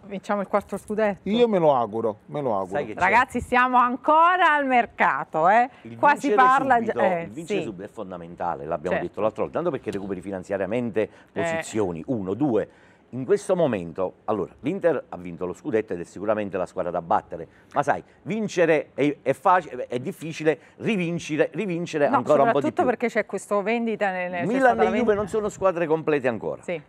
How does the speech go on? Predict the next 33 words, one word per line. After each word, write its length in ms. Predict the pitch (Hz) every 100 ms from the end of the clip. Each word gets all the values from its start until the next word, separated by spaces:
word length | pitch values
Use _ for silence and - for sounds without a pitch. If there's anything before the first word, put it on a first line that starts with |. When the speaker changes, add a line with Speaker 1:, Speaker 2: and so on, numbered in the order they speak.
| _
Speaker 3:
quindi 320 | 214 180 151
hai 120 | - 156
la 100 | 147
possibilità 600 | 147 - 151 147 160 175
di 240 | 139 135
reinserirti 840 | 139 170 165 147 160 190 123 -
immediatamente 760 | 113 117 110 127 117 117 110 101
nella 220 | 98 92
lotta 280 | 95 90 92
a 20 |
scudetto, 400 | - 165 123 110
quindi 180 | 123 90 - _
io 140 | 127
penso 240 | 127 123 95
che 100 | 95
sia 160 | 101
una 180 | 95 95
buona, 480 | 95 98 101 98 92 _ _ _ _
una 180 | - 95
buona 680 | 92 98 104 98 95 95 85
scel-, 240 | - 120 101
una 120 | 113
buona 200 | 123 123
scelta, 320 | 104 117 -
visto 240 | 95 - 82
che 140 | 87 _ _
i 80 | -
soldi 320 | 95 113 87
ci 140 | 80 127
sono, 340 | 98 113 135 _ _ _ _
c'è 200 | - 120
un 160 | 139
tecnico, 500 | 127 120 - 135 143